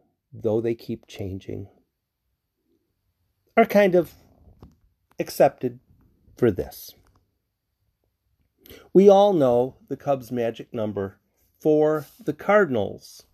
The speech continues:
in other words, to win the division,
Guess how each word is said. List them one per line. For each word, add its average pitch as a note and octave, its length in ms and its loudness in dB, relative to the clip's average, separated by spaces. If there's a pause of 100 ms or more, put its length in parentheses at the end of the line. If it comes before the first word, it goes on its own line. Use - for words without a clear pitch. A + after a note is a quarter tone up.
(920)
in A#2+ 140 0
other A#2 220 2
words, A2+ 480 0 (320)
to B2+ 160 0
win C#3 240 2
the C#3+ 100 -2
division, C3+ 560 0